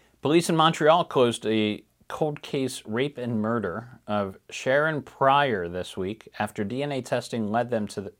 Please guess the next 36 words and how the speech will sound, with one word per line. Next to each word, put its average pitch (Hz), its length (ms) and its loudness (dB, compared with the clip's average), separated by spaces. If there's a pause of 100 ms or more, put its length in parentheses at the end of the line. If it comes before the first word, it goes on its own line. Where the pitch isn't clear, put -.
to - 200 -6
her 95 200 -6
killer, 123 420 -4 (380)
according 104 400 -2
to - 160 -12
the 90 100 -10
C - 180 -10
B 82 140 -10
C. 82 320 -10 (720)
Sharon 156 380 4
Pryor 160 500 4
was 120 220 0
last 123 260 -2
seen 127 200 -2
alive 113 400 0
on 107 100 0
March 110 300 -2
twenty-ninth, 120 640 -6
nineteen 107 400 -4
seventy-five. 107 960 -4 (460)
She'd 110 240 -2
gone 131 220 2
out 123 160 -2
to 123 100 -8
meet 117 160 -2
friends 113 300 0
at 104 80 0
a - 20 -8
pizza - 380 -10
place - 420 -8
in 90 140 -6
Montreal's 104 640 -2 (100)
Point 143 280 -8
Saint 120 240 -8
Charles 107 580 -2 (100)
neighborhood. 98 680 -8